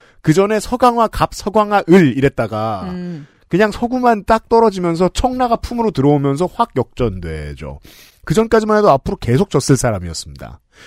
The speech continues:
Speaker 1: 이런 사람들이 국회 들어오면 보통 화를 잘 안 내요.
Speaker 2: <laughs> 네, 아, 너무나 진짜 그릇이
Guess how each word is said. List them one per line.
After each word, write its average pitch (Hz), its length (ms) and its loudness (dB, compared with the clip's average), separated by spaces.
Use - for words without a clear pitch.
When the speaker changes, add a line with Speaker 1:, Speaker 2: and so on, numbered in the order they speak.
Speaker 1:
이런 226 380 0
사람들이 226 440 -4
국회 - 300 -6
들어오면 123 540 -4
보통 113 500 -2
화를 220 560 0
잘 175 200 4
안 139 260 0
내요. 160 220 4
Speaker 2:
<laughs> 190 200 -2
네, 190 220 -2
아, 156 220 -8
너무나 233 580 -2
진짜 190 340 -4
그릇이 220 300 0